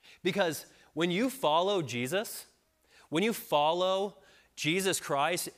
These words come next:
you actually begin to realize how moral he is, how pure he is, how good he actually was, and how loving he was.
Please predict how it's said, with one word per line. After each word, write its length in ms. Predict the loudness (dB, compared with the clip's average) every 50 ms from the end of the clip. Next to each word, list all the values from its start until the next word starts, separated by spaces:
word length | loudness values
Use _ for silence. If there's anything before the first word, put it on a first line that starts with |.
| _
you 300 | -12 -8 -4 -2 0 2
actually 560 | 2 2 2 2 0 -2 -2 0 0 2 2 2
begin 420 | 0 -2 -2 0 0 0 0 -2
to 140 | -4 -4 -6
realize 680 | -4 0 0 0 0 2 0 0 2 2 0 0 -2 -4
how 200 | -2 0 0 0
moral 680 | 0 -2 -6 -4 -2 0 2 2 2 2 2 0 -2
he 300 | -4 -2 -2 -2 0 0
is, 300 | 0 0 0 -2 -4 -8 -12 -16 -20 -20 -20 -10
how 180 | -4 -4 -4 -4
pure 520 | -4 -8 -10 -6 -4 -2 -2 0 0 0 0
he 260 | 0 0 0 0 0
is, 220 | 0 0 -2 -4
how 180 | -2 -2 -2 -2
good 520 | -2 -4 -4 -4 -2 0 0 -2 -4 -6 -12 -14
he 280 | -8 -8 -4 -2 0
actually 360 | 0 0 0 -2 -2 -4 -4
was, 280 | -2 0 0 0 0 -2
and 80 | -4 -4
how 140 | -2 -2
loving 340 | -2 0 -2 -2 -2 -4 -6
he 120 | -4 -6 -6
was. 440 | -4 -4 -4 -2 -2 -2 -4 -6